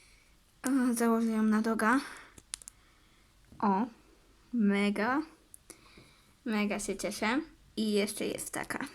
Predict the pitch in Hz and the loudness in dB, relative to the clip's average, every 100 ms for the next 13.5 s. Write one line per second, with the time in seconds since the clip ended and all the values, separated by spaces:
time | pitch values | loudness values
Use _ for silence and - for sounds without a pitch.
0 | - - - - 214 - 247 - - 262 | -18 -20 -20 -10 -8 -6 -6 -6 -2 2
1 | 277 269 - 202 196 226 233 233 - 190 | 2 -2 0 2 4 6 4 2 -6 -4
2 | 220 285 - 202 202 185 - - - 208 | -2 -4 -4 0 4 4 2 -4 0 2
3 | 202 170 - 180 214 175 160 - - 302 | 2 0 -2 -6 -2 0 -2 0 2 2
4 | - - - - - - - - - _ | 0 -4 -6 -16 -20 -20 -20 -20 -20 _
5 | _ _ _ _ _ _ _ _ _ _ | _ _ _ _ _ _ _ _ _ _
6 | - - 247 240 233 - - 226 226 220 | -16 -4 0 2 2 2 0 2 4 4
7 | 226 220 202 196 202 208 - - - - | 2 4 4 4 4 2 -2 -14 -20 -6
8 | 214 180 202 247 285 269 214 185 - 196 | -4 -2 -2 0 2 0 -2 -4 -4 -6
9 | 190 196 - 208 202 208 208 208 214 202 | -4 -6 -6 -2 0 2 4 2 0 -2
10 | 233 208 190 202 - - - - - - | 0 0 0 -2 -4 -10 -18 -20 -18 -20
11 | - - 285 294 277 - - - - 240 | -20 -2 -2 0 -4 -6 -6 -6 -8 -8
12 | 220 220 226 220 233 247 - 262 247 233 | -6 -6 -4 -4 -4 -6 -8 -6 -4 -4
13 | - - - - - | -6 -8 -10 -14 -16